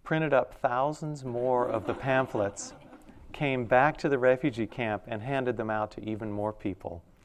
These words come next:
and continued his teaching. Hatred never ceases through hatred.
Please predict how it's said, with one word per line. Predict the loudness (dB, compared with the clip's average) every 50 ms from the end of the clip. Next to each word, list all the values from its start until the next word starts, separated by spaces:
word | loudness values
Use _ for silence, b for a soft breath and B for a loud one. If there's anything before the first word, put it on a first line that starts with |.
| b b b b b -10
and | -10 -8 -8
continued | -8 -8 -4 -4 -2 0 0 -2 -2
his | -4 -6 -8 -8
teaching. | -6 -6 -6 -6 -6 -10 -12 -12 -12 -16 -18 -20 B B B B B B B B B B
Hatred | -2 0 0 0 0 -2 -4 -2
never | 0 2 2 2 2 -2
ceases | -4 -4 -4 -4 -4 -4 -8 -12 -12 -10
through | -6 -4 -4 -4
hatred. | -4 -6 -8 -8 -8 -10 -12 -14 -14 -16